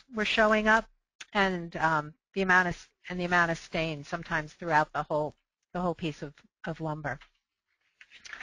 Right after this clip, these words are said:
So why does this matter? Well, let's check out the differences in prices between stained, um, stained material. So if you have molding and better,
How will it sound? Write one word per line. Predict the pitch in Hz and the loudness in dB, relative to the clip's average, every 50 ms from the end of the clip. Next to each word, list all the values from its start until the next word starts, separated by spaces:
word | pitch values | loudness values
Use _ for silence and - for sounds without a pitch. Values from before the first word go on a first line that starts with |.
| - - - - - - - - - - - _ _ _ - - - - _ _ _ | -16 -18 -20 -20 -20 -20 -20 -20 -20 -20 -20 _ _ _ -20 -20 -20 -20 _ _ _
So | - - 262 | 0 0 4
why | 240 247 269 320 | 6 6 6 8
does | 370 392 311 | 6 4 2
this | - 285 - - | 0 -4 -2 0
matter? | 220 190 185 190 208 247 269 294 302 277 - - | 2 4 6 6 8 8 8 6 6 2 0 2
Well, | 226 226 233 233 233 233 240 240 _ _ _ _ _ _ _ _ _ _ _ 254 | 6 6 8 8 6 4 0 -4 _ _ _ _ _ _ _ _ _ _ _ 0
let's | - 262 - - | 0 0 0 -6
check | - - 294 294 302 | -2 -2 0 4 4
out | 294 269 - | 4 4 4
the | 247 | 2
differences | - 226 - - 240 220 - 220 185 190 | 2 2 2 2 -2 -2 -4 -6 -4 -2
in | 190 170 | -4 -4
prices | - - - 180 185 196 - - 170 147 147 | -2 0 2 2 2 2 -2 -6 -8 -10 -8
between | _ 180 170 - - 185 175 165 160 151 | _ -10 -10 -10 -10 -8 -8 -8 -8 -10
stained, | - - - - 185 185 185 190 185 - - - - - - | -14 -6 -2 -2 0 0 0 -4 -6 -8 -12 -20 -20 -8 -2
um, | 175 170 165 160 156 160 160 - _ _ _ _ _ _ _ _ _ _ | 0 2 2 2 0 -4 -8 -16 _ _ _ _ _ _ _ _ _ _
stained | - - - - 208 196 190 190 - - | -18 -16 -2 0 0 0 0 -2 -4 -6
material. | 170 - - - 196 175 165 165 160 147 135 135 147 - - _ _ - - - - - - - _ _ _ | -8 -8 -6 -4 -2 -2 0 0 -2 -2 -4 -6 -8 -12 -16 _ _ -20 -20 -20 -20 -20 -20 -20 _ _ _
So | - - - 233 220 214 208 208 202 196 190 185 - | -4 2 6 6 8 8 8 8 6 4 2 -2 -6
if | - 277 233 - | -8 -10 -4 0
you | 359 370 | 4 4
have | 320 - 233 | 4 4 6
molding | 226 220 240 240 254 247 240 | 6 6 6 6 4 0 0
and | 233 226 220 | 2 4 4
better, | 220 220 220 226 226 233 240 | 4 6 6 4 4 2 0